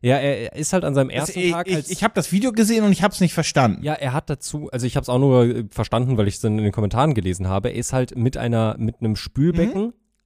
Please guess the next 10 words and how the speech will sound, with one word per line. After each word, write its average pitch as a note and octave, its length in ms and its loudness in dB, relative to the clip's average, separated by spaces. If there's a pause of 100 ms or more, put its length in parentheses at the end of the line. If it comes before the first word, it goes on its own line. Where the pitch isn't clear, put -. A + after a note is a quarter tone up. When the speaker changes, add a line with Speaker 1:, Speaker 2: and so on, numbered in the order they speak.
Speaker 1:
auf - 180 -6
Englisch E3+ 640 0
Sink - 680 0 (180)
in D#3+ 280 4
den, D#3 260 2
in C#3+ 140 -4
das D3+ 140 -4
Twitter-Hauptquartier C#3+ 760 -2
Speaker 2:
Ja. F#2 160 -2
Speaker 1:
gegangen. F#2+ 200 -6